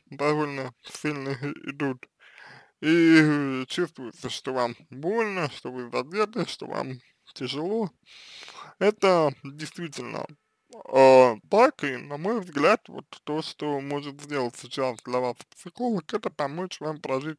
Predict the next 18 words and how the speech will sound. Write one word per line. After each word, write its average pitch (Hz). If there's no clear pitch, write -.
все 139
эти 139
чувства, -
которые 117
у -
вас -
есть. -
Когда 233
вы 170
это 170
сделаете, 214
то, 160
я 254
думаю, 208
уже 175
можно 156
будет, 131
а, 123